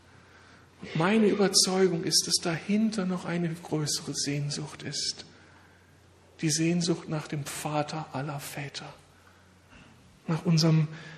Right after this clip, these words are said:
himmlischen Vater. Letztlich die Sehnsucht nach dem Vaterhaus.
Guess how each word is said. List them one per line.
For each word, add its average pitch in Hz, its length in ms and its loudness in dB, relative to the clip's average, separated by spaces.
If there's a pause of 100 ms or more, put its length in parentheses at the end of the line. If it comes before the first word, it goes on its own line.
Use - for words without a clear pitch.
(120)
himmlischen 147 540 4
Vater. 135 640 -2 (640)
Letztlich 180 680 2
die 165 180 -4
Sehnsucht 160 840 0
nach 135 380 -4
dem 143 200 -6
Vaterhaus. - 1160 -10